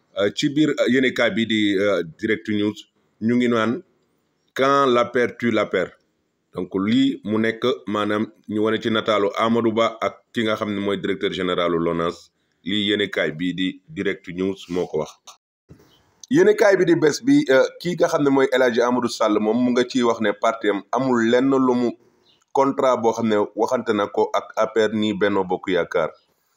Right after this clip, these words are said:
Ci biir loolu, kii di El Hadji Amadou Sall mu ngi wax ci entretien bi nga xamante ne nii def na ko ak, euh, yéenekaay bi di Bés Bi. Mu ngi cay xamle ne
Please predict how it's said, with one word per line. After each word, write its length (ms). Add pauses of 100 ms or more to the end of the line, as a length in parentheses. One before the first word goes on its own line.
(260)
Ci 100
biir 200
loolu, 340 (760)
kii 140
di 80
El 120
Hadji 180
Amadou 280
Sall 280
mu 100
ngi 140
wax 260
ci 300 (100)
entretien 480
bi 80
nga 120
xamante 400
ne 120
nii 320 (160)
def 260
na 140
ko 240
ak, 240
euh, 300 (120)
yéenekaay 460
bi 100
di 100
Bés 280
Bi. 80 (440)
Mu 140
ngi 140
cay 180
xamle 420
ne 120